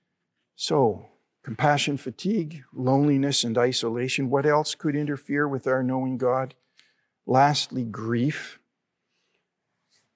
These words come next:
C S Lewis, professor, taught at Cambridge and Oxford, wrote brilliant books, both novels and theology.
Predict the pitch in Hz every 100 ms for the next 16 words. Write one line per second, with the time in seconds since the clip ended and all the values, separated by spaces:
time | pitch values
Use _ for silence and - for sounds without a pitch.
0 | _ _ _ _ - 175 170 160 - 143
1 | 160 175 - - - _ _ _ _ -
2 | _ _ _ _ _ _ - 135 160 151
3 | - 151 143 135 - 143 139 131 - 151
4 | 156 147 143 123 139 135 131 135 - -
5 | 139 123 139 139 - 127 156 170 143 120
6 | - 131 147 - - - _ _ _ -
7 | 139 123 131 127 139 135 143 143 131 -
8 | - _ _ _ _ 131 127 123 120 117
9 | - - _ - 120 117 120 127 113 143